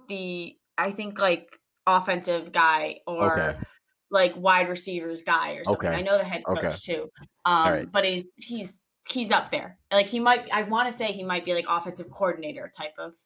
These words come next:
Speaker 1: type of thing or something like that. Quarterbacks, I'm not sure, but he does the strength. I mean, he obviously does all the W P fast stuff, all that good stuff. Um,
Speaker 2: Mm-hmm.
Speaker 1: no, he trains, he's just a good guy. Um,
Speaker 2: Genuine.
Speaker 1: but yeah, and seeing all the Athletics Westchester stuff,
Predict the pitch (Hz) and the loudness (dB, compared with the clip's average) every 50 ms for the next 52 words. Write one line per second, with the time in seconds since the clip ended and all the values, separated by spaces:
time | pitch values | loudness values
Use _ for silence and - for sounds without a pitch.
0 | _ _ _ - 180 151 - - 147 - _ 160 147 135 135 - - _ _ - | _ _ _ -10 -10 -8 -8 -10 -14 -12 _ -10 -10 -10 -12 -16 -20 _ _ -20
1 | - _ _ - 180 185 185 180 - 214 202 202 - 196 185 175 170 170 170 - | -20 _ _ -4 -4 -4 -4 0 0 0 0 0 -6 -6 -4 -2 -2 -2 -2 0
2 | 170 165 165 - - - - 202 190 190 180 185 175 170 175 175 - - - - | 2 2 2 0 -2 -2 2 4 4 4 6 6 6 4 4 2 -2 -12 -20 -2
3 | - 196 220 233 233 233 - - 208 185 175 170 170 170 - - - _ _ _ | -2 2 2 2 2 2 0 0 0 0 2 0 -2 -6 -10 -20 -20 _ _ _
4 | _ - 262 269 208 254 262 247 233 233 196 - - 226 220 202 196 202 202 190 | _ 4 4 4 6 6 4 4 4 0 -8 -6 -2 0 0 0 0 -2 -4 -4
5 | 208 196 185 180 175 175 180 175 180 175 165 170 165 156 160 165 160 151 - _ | 0 2 2 2 2 0 -4 -2 -4 0 2 2 2 2 0 -4 -4 -4 -8 _
6 | _ _ _ _ _ - 185 170 160 160 160 160 165 170 160 - 165 151 156 - | _ _ _ _ _ -2 -2 0 0 -2 -6 -4 -6 -6 -2 0 0 0 0 -2
7 | - - - 160 156 147 - - _ - 165 165 165 156 151 147 - - _ _ | -6 -8 -6 -4 -4 -6 -6 -10 _ 0 0 0 0 0 -2 -2 -4 -6 _ _
8 | 170 165 - - - - 165 170 175 - _ _ _ - - 175 170 160 156 190 | -12 -10 -10 -10 -4 -2 -2 -2 -2 -6 _ _ _ 0 2 2 2 2 0 -2
9 | 208 - - _ _ _ _ _ - 170 160 160 185 185 - 202 185 180 175 170 | -4 -4 -8 _ _ _ _ _ -4 -4 -2 -2 -6 -8 -4 -2 -2 -2 -2 -4
10 | - - - - - _ _ _ _ 220 202 202 185 - - 170 175 165 156 - | -6 -10 -12 -16 -18 _ _ _ _ -6 -6 -4 -6 -4 -6 -2 -2 -2 -2 0
11 | 160 156 151 156 160 - _ _ _ _ _ _ _ _ _ _ _ _ _ _ | 0 0 0 -2 -4 -14 _ _ _ _ _ _ _ _ _ _ _ _ _ _
12 | - 170 165 156 156 156 160 160 160 156 - _ _ _ _ _ _ 170 170 180 | -4 -4 -4 -2 -4 -8 -10 -12 -12 -14 -16 _ _ _ _ _ _ -8 -6 -4
13 | 170 165 156 226 226 247 233 202 180 196 196 196 202 208 220 226 220 202 185 180 | -2 -2 2 4 4 6 6 4 2 2 0 0 0 0 0 0 2 4 4 4
14 | 180 180 175 180 180 185 175 175 170 - 175 170 180 - - 165 165 - - 165 | 6 4 4 4 2 -2 -4 -4 -6 -6 -8 -8 -8 -8 -8 -10 -10 -8 -10 -12
15 | 165 165 - 160 156 165 160 - _ | -12 -10 -8 -8 -8 -8 -8 -14 _